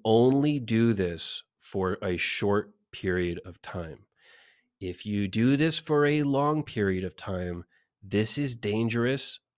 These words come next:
on your mental health, on your business, and on all of your employees. If your employees continue to have a lack of resources while they are working, they will get overwhelmed. So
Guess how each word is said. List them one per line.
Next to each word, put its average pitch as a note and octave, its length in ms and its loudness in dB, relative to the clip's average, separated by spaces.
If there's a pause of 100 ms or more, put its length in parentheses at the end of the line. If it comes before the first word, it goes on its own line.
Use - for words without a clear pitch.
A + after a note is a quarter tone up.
(100)
on G2+ 300 0
your F#2+ 220 0
mental F2 420 -2
health, D3 500 0 (360)
on F#2 200 0
your F2 200 -4
business, A#2+ 680 0 (260)
and F2+ 160 -4
on E2 180 -4 (120)
all F#2+ 220 4
of F#2+ 100 0
your G2 120 4
employees. F2 720 -4 (840)
If F#2+ 120 -2
your A2 160 6
employees C3+ 460 4
continue A#2+ 600 0
to B2+ 160 -6
have A2+ 280 2
a G#2 120 2
lack G2+ 300 0
of G2 120 -4
resources F#2+ 580 -4
while F#2+ 200 0
they F#2 100 0
are F2 140 0
working, F#2+ 480 -4 (320)
they F#2 100 0
will F2+ 300 0
get G2 180 -2
overwhelmed. F2 600 -6 (840)
So - 400 4